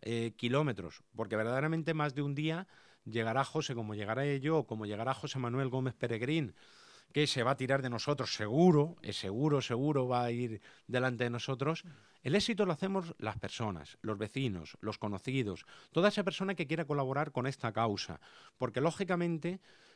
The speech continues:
nosotros no lo hemos padecido, José y yo, lo que es el cáncer, pero lo estamos viviendo de cerca,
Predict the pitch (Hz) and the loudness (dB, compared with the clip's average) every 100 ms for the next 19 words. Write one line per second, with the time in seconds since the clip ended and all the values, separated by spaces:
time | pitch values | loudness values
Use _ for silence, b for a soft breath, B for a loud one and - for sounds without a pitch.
0 | b 120 123 - 170 175 190 - _ - | b -4 -2 2 2 2 -2 -8 _ -4
1 | 113 117 135 156 151 - 135 123 143 131 | -2 0 2 2 2 0 0 0 -2 -2
2 | - 131 - 117 127 107 113 117 123 131 | -2 -6 -6 -2 -2 -2 -4 -4 -4 -2
3 | 127 135 117 104 95 85 - 123 117 110 | -2 -4 -4 -4 -6 -4 -4 -2 -2 -2
4 | 113 117 101 87 - 110 90 71 | -2 -2 -2 -4 -2 -2 -4 -10